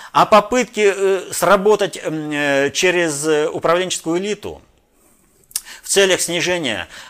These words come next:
э, меры кровавости грядущих событий, мы это делали, мы это шли. Элита, и управленческая элита, в частности, она не хочет эти знания. Им комфортно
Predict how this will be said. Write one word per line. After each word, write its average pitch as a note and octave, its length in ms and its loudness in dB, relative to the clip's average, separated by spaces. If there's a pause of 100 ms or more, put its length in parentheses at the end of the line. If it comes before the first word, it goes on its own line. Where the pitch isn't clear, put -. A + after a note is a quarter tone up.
э, B2+ 460 -2
меры D#3+ 300 0
кровавости D3 500 0
грядущих C#3 500 -4
событий, B2+ 720 -6
мы D3+ 200 -6
это D#3+ 220 -2
делали, A2+ 640 -6
мы C3 220 -6
это D#3+ 260 -4
шли. B2+ 600 -10 (680)
Элита, D#3+ 640 -2 (720)
и D3 160 0
управленческая D3 920 -2
элита, F#2 320 -14
в - 40 -20
частности, F2 640 -18 (260)
она D#3 240 -6
не F3 140 -8
хочет - 440 -8
эти F#2+ 200 -14
знания. E2+ 520 -18 (340)
Им B2+ 340 -6 (460)
комфортно A2+ 720 -8